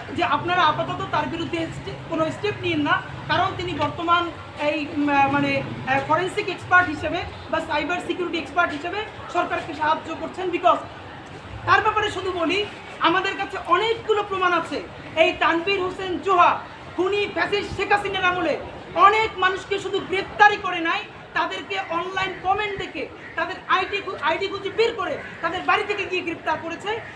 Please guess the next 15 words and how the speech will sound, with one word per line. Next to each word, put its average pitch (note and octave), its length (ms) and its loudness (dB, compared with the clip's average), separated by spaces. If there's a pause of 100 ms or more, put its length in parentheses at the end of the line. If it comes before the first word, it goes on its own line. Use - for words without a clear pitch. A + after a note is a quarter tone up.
এবং F#4+ 240 -2
এই F#4 80 -4
তানভীর E4+ 300 -2
হোসেন E4 220 -6
জোহা F4+ 200 2
তাদেরকে D#4+ 300 -6
সহযোগিতা C#4 520 -4
করেছে। A3+ 260 -12 (600)
এখন G4+ 280 2
তানভীর G4 360 -2
হোসেন G4+ 180 -6
জোহা F4+ 240 2
বলবার F4 320 0
চেষ্টা F4 240 -10
করছে F4+ 400 -6